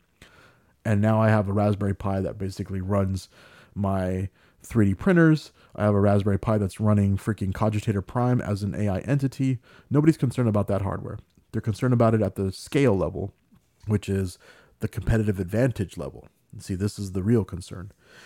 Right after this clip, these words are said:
And one of the things that they talked about, this idea of tracking chips and implementing some sort of global monitoring. This is very interesting. So you're telling me that you wanna have the latest and greatest G P U chips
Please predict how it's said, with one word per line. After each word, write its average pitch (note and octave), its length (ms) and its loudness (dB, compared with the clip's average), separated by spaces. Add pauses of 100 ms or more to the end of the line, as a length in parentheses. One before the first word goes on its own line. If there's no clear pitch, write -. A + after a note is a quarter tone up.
(200)
And A#2 180 2
one E3 120 6
of D#3+ 60 4
the D3 80 6
things A#2+ 260 0
that A2 160 0
they G#2 120 0
talked G#2+ 320 -4
about, F#2 420 -4
this A2 160 -2
idea A#2 300 2
of F2+ 180 -4
tracking G2+ 560 -6
chips - 540 -16 (580)
and A2 140 2
implementing A2+ 420 2
some G#2+ 200 -6
sort G#2 180 -8
of F2+ 120 -10
global G2+ 380 -6
monitoring. F#2 880 -8
This F#2 220 -8
is G2+ 360 -6
very A2 280 2
interesting. G2 420 -2
So G2+ 400 -4
you're G#2 140 -4
telling B2 300 -4
me A#2 80 -2
that G#2+ 200 -6
you G#2+ 100 -8
wanna A#2 180 -6
have G#2 400 -6 (1800)
the A2 100 -4
latest B2+ 360 0
and C#3 80 -2
greatest A2+ 460 -2 (880)
G A#2 200 -2
P B2 200 -4
U A2 180 0
chips - 540 -12